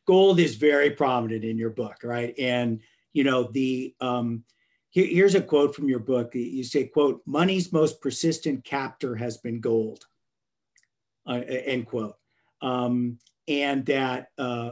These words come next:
quote, "Money wants to be free," <laughs> right? So, um,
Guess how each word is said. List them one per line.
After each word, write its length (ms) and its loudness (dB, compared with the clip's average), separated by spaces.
quote, 360 4
"Money 300 4
wants 320 2
to 120 -2
be 200 -4
free," 640 -2
<laughs> 560 -16
right? 260 -4
So, 380 2
um, 440 0